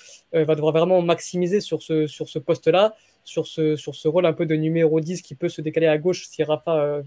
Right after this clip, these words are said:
vient se, à, à être recentré, et aussi sur un, sur un backup à,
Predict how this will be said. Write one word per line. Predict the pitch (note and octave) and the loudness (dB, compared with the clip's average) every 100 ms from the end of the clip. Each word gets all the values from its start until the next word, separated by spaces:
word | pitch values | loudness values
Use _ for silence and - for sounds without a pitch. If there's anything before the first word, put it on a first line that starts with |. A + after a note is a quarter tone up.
| D#3 | -2
vient | D#3+ D#3+ | 0 0
se, | - | -4
à, | D3 D3 D#3+ | -4 -4 -4
à | D#3 | -6
être | - | -4
recentré, | - D#3 D#3 D#3 G#3+ A3+ - - _ | -4 -2 -4 0 -2 -2 -16 -20 _
et | E3 | -4
aussi | D3 G3 | -2 -4
sur | - D#3+ | -4 -2
un, | D3 C#3+ C#3+ | -2 -2 -4
sur | - D3 | -6 -8
un | D3 | 0
backup | D#3 D3 F3+ E3 | 0 2 0 0
à, | C#3+ C#3+ | 0 0